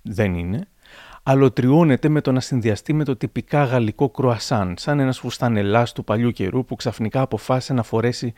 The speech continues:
φράγκικα παντελόνια. Φαίνεται πως αυτό το πάντρεμα το θεωρεί κάτι το αφύσικο, ανομαλία της φύσης,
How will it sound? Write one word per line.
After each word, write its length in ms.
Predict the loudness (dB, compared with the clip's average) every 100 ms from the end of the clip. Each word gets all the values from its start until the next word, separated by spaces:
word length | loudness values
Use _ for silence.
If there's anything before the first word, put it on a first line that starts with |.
| -14 -20
φράγκικα 600 | -6 0 2 2 0 -2
παντελόνια. 720 | 0 2 4 4 2 0 -8 _
Φαίνεται 400 | 0 2 2 0
πως 200 | -2 -2
αυτό 200 | 0 0
το 120 | 0
πάντρεμα 480 | 2 2 2 0 -2
το 120 | -4
θεωρεί 340 | -2 0 0
κάτι 260 | 0 0 0
το 160 | 0
αφύσικο, 680 | -2 -2 -2 -2 -4 -6 -6
ανομαλία 580 | -2 0 2 2 2 0
της 180 | -2 -6
φύσης, 440 | -2 -2 -2 -10